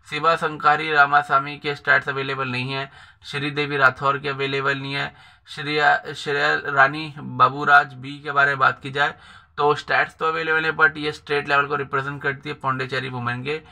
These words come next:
ध्यान रख के चलना। हेमावती अरुणाचलम के बारे में बात की जाए तो उनके स्टैट्स अवेलेबल नहीं है, ना ही यहाँ पे प्रियंका कम-, कामराज के स्टैट्स अवेलेबल हैं। हंसिका एसआर का सिलेक्शन रेट बहुत कम होगा, but इनके जो डोमेस्टिक के स्टैट्स अवेलेबल है, छियासठ मैच में आठ सौ तीन रन और बाईस विकेट्स हैं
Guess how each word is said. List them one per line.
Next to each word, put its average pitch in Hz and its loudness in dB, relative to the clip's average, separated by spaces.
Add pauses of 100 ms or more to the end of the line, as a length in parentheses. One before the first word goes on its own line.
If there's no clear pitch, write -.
(300)
ध्यान 120 4
रख 123 -8
के 131 -6
चलना। 113 -6 (320)
हेमावती 160 2
अरुणाचलम 156 2
के 156 -2
बारे 147 4
में 147 -2
बात 139 6
की 147 -8
जाए 143 0
तो 143 -8
उनके 143 -6
स्टैट्स 139 -2
अवेलेबल 135 -4
नहीं 139 -8
है, 131 -6
ना 123 2
ही 135 -8
यहाँ 131 -2
पे 135 -2
प्रियंका 131 -4
कम-, 123 -8
कामराज 123 6
के 135 -8
स्टैट्स 127 -4
अवेलेबल 127 -2
हैं। 135 -4 (720)
हंसिका 180 4
एसआर 170 4
का 170 0
सिलेक्शन 160 0
रेट 160 -2
बहुत 143 2
कम 151 -2
होगा, 151 2
but 147 2
इनके 147 -2
जो 151 -2
डोमेस्टिक 139 0
के 147 -2
स्टैट्स 139 0
अवेलेबल 139 -2
है, 147 0
छियासठ 131 0
मैच 131 2
में 131 2
आठ 123 6
सौ 139 -6
तीन 131 -8
रन 131 -4
और 139 -2
बाईस 117 -2
विकेट्स 110 -12
हैं - -14